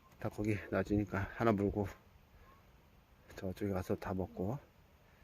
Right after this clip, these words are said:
아, 두이가 내려왔습니다. 롱다리, 꼬맹이. 어, 롱다리하고 꼬맹이가 안 보이네. 네,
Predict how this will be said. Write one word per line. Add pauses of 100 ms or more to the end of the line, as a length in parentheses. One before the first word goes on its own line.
(480)
아,
두이가
내려왔습니다. (1200)
롱다리, (1600)
꼬맹이. (2000)
어,
롱다리하고
꼬맹이가
안
보이네. (4000)
네,